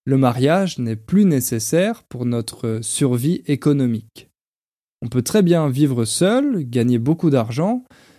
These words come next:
et on n'a pas besoin de partenaire ni d'enfants pour assurer notre futur. Le capitalisme nous a aussi libérés de l'influence de la famille.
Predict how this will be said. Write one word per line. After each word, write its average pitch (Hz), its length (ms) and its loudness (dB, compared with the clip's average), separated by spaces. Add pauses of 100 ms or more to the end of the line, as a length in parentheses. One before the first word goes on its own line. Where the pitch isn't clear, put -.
(140)
et 123 60 -4
on 117 60 0
n'a 110 120 -4
pas 165 180 2
besoin 135 380 2
de 113 240 0
partenaire 139 760 0 (220)
ni 139 180 2
d'enfants 135 600 0 (100)
pour 147 560 0
assurer 123 480 -2
notre 123 300 -2
futur. - 580 -10 (1160)
Le 123 80 -6
capitalisme 143 880 0 (500)
nous 131 160 4
a - 180 0
aussi 180 320 2
libérés 160 680 4
de 113 380 0
l'influence 143 720 -2
de 127 100 -2
la 127 140 0
famille. 127 580 -4